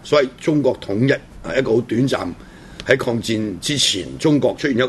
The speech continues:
好短暫嘅全國統一嘅局面，係國民黨，即係正式啊，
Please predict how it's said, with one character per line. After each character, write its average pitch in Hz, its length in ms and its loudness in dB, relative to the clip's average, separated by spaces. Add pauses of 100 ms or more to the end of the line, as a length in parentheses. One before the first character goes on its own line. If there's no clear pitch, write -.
好 117 60 4
短 113 220 -2
暫 92 240 -6
嘅 95 180 0 (300)
全 95 240 0
國 117 160 2
統 - 140 -4
一 127 100 2
嘅 110 180 0
局 98 220 -6
面， 90 160 -4
係 87 180 -6
國 - 220 -2
民 76 240 -6
黨， 101 260 0 (840)
即 - 100 2
係 95 300 0 (1000)
正 135 280 4
式 147 200 2 (380)
啊， 107 280 -4